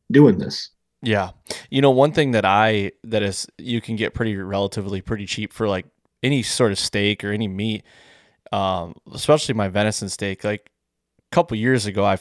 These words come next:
Speaker 2: I actually had steak that was cubed, or it was tenderized, ran through a cuber, and I'm like, "You could cut the stuff with a fork." And I'm like, "Man, this is, like,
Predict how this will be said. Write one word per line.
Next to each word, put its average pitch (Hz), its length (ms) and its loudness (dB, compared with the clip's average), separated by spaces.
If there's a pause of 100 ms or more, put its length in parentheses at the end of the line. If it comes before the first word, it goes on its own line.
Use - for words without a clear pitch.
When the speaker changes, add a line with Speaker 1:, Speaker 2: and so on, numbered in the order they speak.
(120)
Speaker 2:
I 104 320 -2
actually 120 400 0
had 104 380 -2
steak - 400 -4
that 101 140 0
was - 140 -10
cubed, 98 580 -6
or 113 120 -2
it 104 60 -2
was 101 180 -6
tenderized, 92 720 -6
ran 107 200 -4
through 110 140 -6
a 101 40 -8
cuber, 110 460 -4
and 104 120 -6
I'm 104 120 -4
like, 92 300 -8 (520)
"You 143 100 -4
could 110 180 -8
cut 110 240 0
the 104 80 -12
stuff - 320 -6
with 98 100 -6
a 85 60 -6
fork." - 500 0 (100)
And 107 120 -4
I'm 110 140 0
like, 101 300 -2
"Man, 127 320 -2
this 135 200 -2
is, 131 120 -2
like, 113 260 4